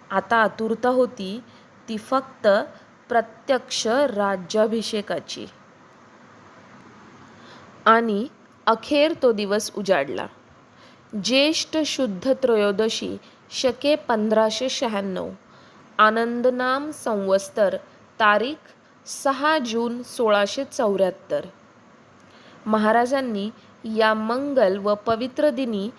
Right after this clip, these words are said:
श्री महादेव व कुलस्वामिनी अंबाबाई यांचे दर्शन घेतले आणि राज्याभिषेक सुरू झाला. राज्याभिषेकात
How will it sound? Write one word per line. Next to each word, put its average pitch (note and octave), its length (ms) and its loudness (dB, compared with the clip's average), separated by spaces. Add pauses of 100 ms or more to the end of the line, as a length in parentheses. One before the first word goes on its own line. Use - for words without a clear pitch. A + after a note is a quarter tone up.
(220)
श्री C4 300 -4
महादेव A#3 720 0 (340)
व C#4 180 4
कुलस्वामिनी A#3+ 1000 0
अंबाबाई G#3 600 0
यांचे G#3 420 -2
दर्शन A3 480 -4
घेतले A3+ 440 -2 (500)
आणि G#3+ 340 0
राज्याभिषेक A3 800 -2
सुरू G#3 300 -6
झाला. F3 320 -8 (1800)
राज्याभिषेकात A#3+ 1080 0